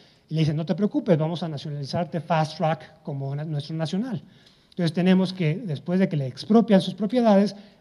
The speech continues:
Liechtenstein presenta un, una reclamación a través de la protección diplomática ante la Corte Internacional de Justicia,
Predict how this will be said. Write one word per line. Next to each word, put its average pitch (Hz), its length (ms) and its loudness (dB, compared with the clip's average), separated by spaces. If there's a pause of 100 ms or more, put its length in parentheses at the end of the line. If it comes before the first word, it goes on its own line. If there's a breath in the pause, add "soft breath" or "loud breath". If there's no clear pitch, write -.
Liechtenstein 170 800 6
presenta 170 580 0
un, 170 520 -2
una 170 200 -2
reclamación 160 640 0
a 147 100 0
través 151 320 -2
de 160 120 2
la 135 100 -2 (240 loud breath)
protección 165 480 -2
diplomática 196 880 2 (240 loud breath)
ante 160 240 0
la 143 200 0
Corte 170 440 2
Internacional 143 540 -4
de 175 80 -2
Justicia, 226 600 2